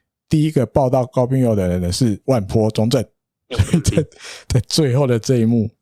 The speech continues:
Speaker 1: 通通都是横滨高校的O B表演给大家看，演出给大家看，这样，<laughs> 这也是很触逼。那你看，
Speaker 2: 嗯。
Speaker 1: 高滨佑人今年真的，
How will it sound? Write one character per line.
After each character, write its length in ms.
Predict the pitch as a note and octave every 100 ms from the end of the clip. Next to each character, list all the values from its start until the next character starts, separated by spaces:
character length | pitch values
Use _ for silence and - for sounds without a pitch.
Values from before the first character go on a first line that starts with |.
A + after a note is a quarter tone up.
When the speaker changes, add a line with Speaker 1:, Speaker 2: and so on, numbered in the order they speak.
| _
Speaker 1:
通 160 | A#2+
通 100 | A#2+
都 100 | B2
是 160 | A#2+ B2
横 240 | G#2+ G#2+
滨 240 | G#2 A2+ A2+
高 160 | G#2+
校 160 | G#2 A2
的 60 | G2
O 160 | G#2
B 320 | G2+ G#2 G#2 - _ _ _
表 140 | - F#2+
演 100 | F#2+
给 100 | F2
大 180 | F2+ F2+
家 60 |
看， 240 | - F#2 - _ - - -
演 160 | F2+
出 140 | - G#2+
给 120 | G2
大 120 | F2 G2
家 80 |
看， 180 | G2 - -
这 120 | -
样， 80 | C3+ - - -
<laughs> 360 | - _ - _
这 120 | -
也 80 | F#2+
是 200 | F#2 G#2+
很 320 | F#2+ F2 F2 -
触 280 | - C#3 A2
逼。 300 | G#2+ A2 - _ _ _
那 200 | C3 C3+
你 140 | C3 C3+
看， 160 | E3+
Speaker 2:
嗯。 40 | G2+ F#2+ -
Speaker 1:
高 140 | D#3
滨 100 | D3+
佑 100 | E3
人 140 | C3+ A2+
今 140 | B2
年 180 | C3 G2+
真 120 | B2
的， 160 | A2+